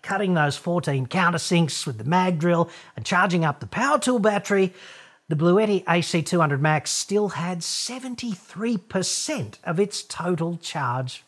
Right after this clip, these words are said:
remaining. I'd only used about a quarter of its capacity, in other words. So you could make another three of those plates, which is kind of a day's work, before fading to black.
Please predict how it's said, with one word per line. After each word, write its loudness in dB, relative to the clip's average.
remaining. 0
I'd 4
only 4
used 2
about 2
a 2
quarter 2
of 0
its -2
capacity, -6
in -4
other -2
words. -8
So 2
you -2
could -2
make 0
another 4
three 0
of -2
those 2
plates, -6
which -8
is -14
kind -12
of -12
a -10
day's -8
work, -8
before 2
fading -2
to -12
black. -16